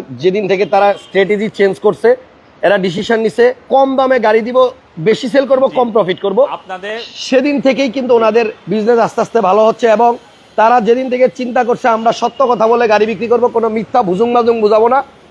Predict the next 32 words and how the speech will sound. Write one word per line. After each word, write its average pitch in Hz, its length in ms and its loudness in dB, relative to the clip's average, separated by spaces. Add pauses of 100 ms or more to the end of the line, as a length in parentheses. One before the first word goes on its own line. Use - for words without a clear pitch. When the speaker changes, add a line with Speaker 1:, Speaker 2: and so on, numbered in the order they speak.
Speaker 1:
সেদিন 254 300 0
থেকে 247 180 2
কাস্টমারের 247 520 0
আস্থা - 280 -2
অর্জন 214 280 -2
করছে 208 220 -8
অনেক 190 220 -6
বেশি 165 220 -4
আগে 147 160 0
থেকে। 120 220 -10
Speaker 2:
ইনশাআল্লাহ, 127 300 -10
হ্যাঁ। 110 280 -14
Speaker 1:
So, 208 80 2
সজীব 226 260 -2
ভাই, 269 180 2 (220)
Speaker 2:
জি। 143 120 -18
Speaker 1:
এটার 190 160 0
প্রাইস 240 300 0
কত 226 200 -2
চাচ্ছেন? 175 280 -4
Speaker 2:
এটার 208 160 -6
প্রাইস 202 300 -12
হচ্ছে 214 260 -16
ছাব্বিশ 196 420 -12
লাখ 202 160 -8
নব্বই 190 240 -6
হাজার 175 240 -2
টাকা 135 180 -6
চাচ্ছি। 123 380 -10
Speaker 1:
ছাব্বিশ 202 480 -2
লক্ষ 254 160 0
Speaker 2:
ছাব্বিশ 190 320 0